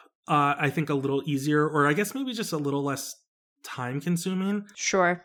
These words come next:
Speaker 1: I just, I feel like, uh, look, I did this last year and the, the Dodgers won the World Series, and, like, I felt like there was, like,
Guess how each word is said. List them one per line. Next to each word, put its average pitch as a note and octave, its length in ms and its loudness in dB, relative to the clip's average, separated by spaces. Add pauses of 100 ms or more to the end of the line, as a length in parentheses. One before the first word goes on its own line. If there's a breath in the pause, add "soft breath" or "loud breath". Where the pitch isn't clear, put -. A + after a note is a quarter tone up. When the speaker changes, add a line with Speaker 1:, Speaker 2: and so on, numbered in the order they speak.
Speaker 1:
I A#3+ 80 6
just, D4 220 2 (100)
I A#3+ 120 2
feel G#3 260 -12 (100)
like, G3 380 2
uh, D#3 160 2 (260)
look, E3+ 200 2
I C3 60 -4
did D3 200 4
this D3 180 2
last C#3+ 280 2
year C#3 100 4
and C3 120 0
the, C3 200 -4
the D3 140 0
Dodgers C3+ 380 -2
won C#3 120 0
the C3+ 80 -2
World B2 180 -6
Series, D#3+ 380 2
and, D3+ 180 2
like, D3 260 2 (120)
I E3+ 180 6
felt F3+ 260 4
like F3+ 200 -2
there D#3+ 120 6
was, D3+ 200 2
like, C#3 280 0